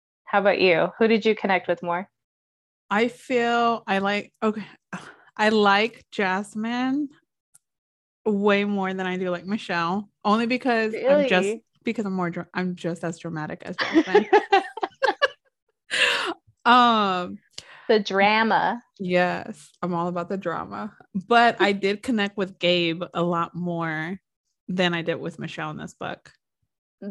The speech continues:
Speaker 1: I could see that.
Speaker 2: Yeah.
Speaker 1: That makes sense. I can see that a lot. But why?
Speaker 2: Um,
Speaker 1: Tell me why that is.
Speaker 2: the family dynamic part, um, where there is a part where he says, oh,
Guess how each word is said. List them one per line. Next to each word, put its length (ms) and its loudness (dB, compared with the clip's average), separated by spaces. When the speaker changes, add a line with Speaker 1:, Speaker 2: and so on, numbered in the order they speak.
Speaker 1:
I 160 6
could 220 -2
see 180 -2
that. 300 0
Speaker 2:
Yeah. 340 -4
Speaker 1:
That 200 -4
makes 180 -6
sense. 480 0
I 140 -2
can 180 -2
see 220 2
that 160 4
a 60 2
lot. 320 2
But 260 2
why? 220 4
Speaker 2:
Um, 40 -6
Speaker 1:
Tell 140 -2
me 140 -4
why 140 0
that 140 -6
is. 200 -8
Speaker 2:
the 80 4
family 720 0
dynamic 760 -2
part, 420 -4
um, 400 0
where 480 -4
there 640 -2
is 160 -12
a 40 -8
part 300 -6
where 140 -4
he 180 -4
says, 720 -4
oh, 300 -8